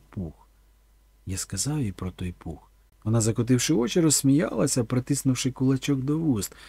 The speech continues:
бо я сказав їй, що її обличчя в тумані, як ото буває зранку, коли виходиш полювати на качок. І вона мовила: «З якого дива мені виходити з тобою наодинці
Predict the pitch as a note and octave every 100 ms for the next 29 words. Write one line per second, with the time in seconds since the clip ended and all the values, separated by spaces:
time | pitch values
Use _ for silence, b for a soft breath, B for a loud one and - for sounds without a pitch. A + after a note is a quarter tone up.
0 | B B - B2+ D3 - D#3 F3+ D#3+ C#3+
1 | D#3 D#3+ D3+ D3 F3+ - D3 - C#3+ F3
2 | A#3 E3 C#3 C3+ C#3+ C#3+ D3 D#3 C#3 C#3+
3 | A3 G3+ C3+ A#2+ B2 C3+ C3+ C3 D3 C#3
4 | - C#3 C#3+ D#3+ D#3 D3 C#3+ D3 C#3+ -
5 | F#2 D2+ - _ _ _ _ _ _ F#2
6 | F2 F#2+ F#2+ G2+ F#2 F#2 F#2+ - _ _
7 | _ _ - F#2 G2 - G#2+ F#2+ A2 C#3
8 | A2 G#2+ A2+ G#2 G#2 C#3+ C3 A#2 A2 -
9 | G#2+ B2 C3+ A2+ A2 G#2+ B2+ G#3 G3 -
10 | G#2